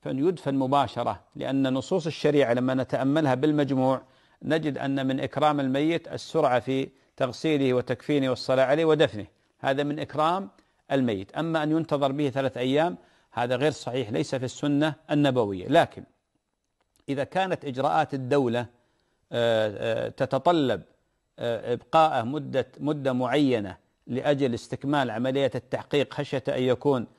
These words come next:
تكون الوفاة جنائية، نعم، هذه مصلحة، هذه مصلحة، فممكن يبقى أكثر من ثلاث أيام،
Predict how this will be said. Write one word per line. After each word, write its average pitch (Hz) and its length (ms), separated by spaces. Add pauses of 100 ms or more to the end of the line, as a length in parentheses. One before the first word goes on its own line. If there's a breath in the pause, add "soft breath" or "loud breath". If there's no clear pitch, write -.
(200 soft breath)
تكون 139 320
الوفاة 127 340
جنائية، 120 460
نعم، 180 360 (340)
هذه 156 180
مصلحة، 156 520 (400)
هذه 135 180
مصلحة، 143 540
فممكن 165 460
يبقى 175 460
أكثر 175 240
من 156 100
ثلاث 143 240
أيام، 135 300